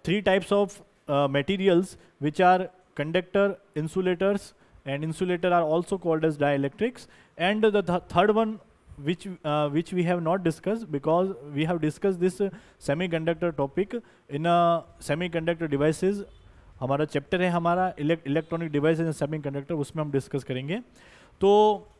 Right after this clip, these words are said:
नेक्स्ट वन जो हमारा टॉपिक है वो है हमारा, अ,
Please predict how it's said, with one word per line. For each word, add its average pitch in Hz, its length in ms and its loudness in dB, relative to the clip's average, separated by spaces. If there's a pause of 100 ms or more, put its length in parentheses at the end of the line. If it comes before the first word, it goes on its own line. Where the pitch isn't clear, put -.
(140)
नेक्स्ट 175 300 0
वन 240 180 2
जो 233 120 6
हमारा 208 260 6
टॉपिक 185 360 0
है 202 300 0 (500)
वो 170 140 2
है 202 140 2
हमारा, 165 500 0 (260)
अ, 147 400 -2